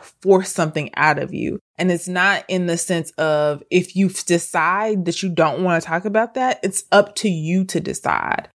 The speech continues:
And as someone who is a mental health professional, in counseling, your therapist should always concurrently create goals with you. It is your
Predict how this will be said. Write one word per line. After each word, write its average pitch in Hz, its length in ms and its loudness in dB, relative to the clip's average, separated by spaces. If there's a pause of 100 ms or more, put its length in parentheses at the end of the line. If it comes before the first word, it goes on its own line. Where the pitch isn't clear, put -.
(180)
And 208 160 0
as 208 120 0
someone 233 280 -2
who 214 160 2
is 185 80 -2
a 180 80 0
mental 170 260 -2
health 180 240 0
professional, 160 880 -4 (480)
in 285 280 0
counseling, 185 840 -2
your 190 240 2
therapist 185 800 -2
should 202 720 -4 (160)
always 180 440 2
concurrently 185 1300 0
create 160 560 -2
goals 147 380 0
with 139 180 -6
you. - 320 -6 (180)
It 208 140 -2
is 196 180 2
your 165 640 -2